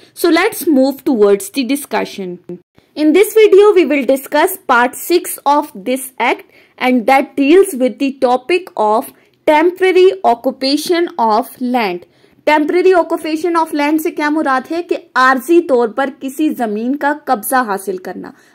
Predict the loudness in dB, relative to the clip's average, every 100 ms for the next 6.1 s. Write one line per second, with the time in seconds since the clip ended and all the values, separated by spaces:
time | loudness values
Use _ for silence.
0 | -4 -4 -2 -4 0 -2 0 0 0 0
1 | -2 -2 -4 -4 _ -8 -6 -4 -4 -4
2 | -2 -2 -2 -4 -4 -4 -4 -2 -2 -4
3 | -4 -4 -4 -8 -8 -10 -14 _ _ _
4 | -4 0 2 2 2 4 2 2 2 2
5 | 2 0 -2 -4 -2 -2 0 -2 -6 -6